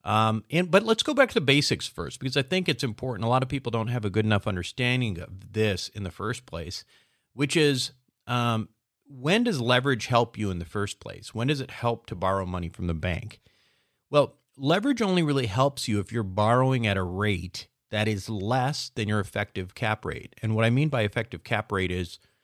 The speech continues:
um, you know, you're gonna constantly drive, uh, net operating income into a property if you're increasing value of the property, if you're in a value add situation. That's what we do in the Western Wealth Capital opportunities that you're talking about.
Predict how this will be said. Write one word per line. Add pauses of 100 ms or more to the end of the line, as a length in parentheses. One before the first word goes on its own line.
(320)
um, (180)
you
know,
you're
gonna (140)
constantly
drive, (520)
uh,
net
operating
income
into
a
property
if
you're (140)
increasing
value (300)
of
the
property,
if
you're
in
a
value
add
situation. (560)
That's
what
we
do
in
the
Western
Wealth
Capital
opportunities
that
you're
talking
about.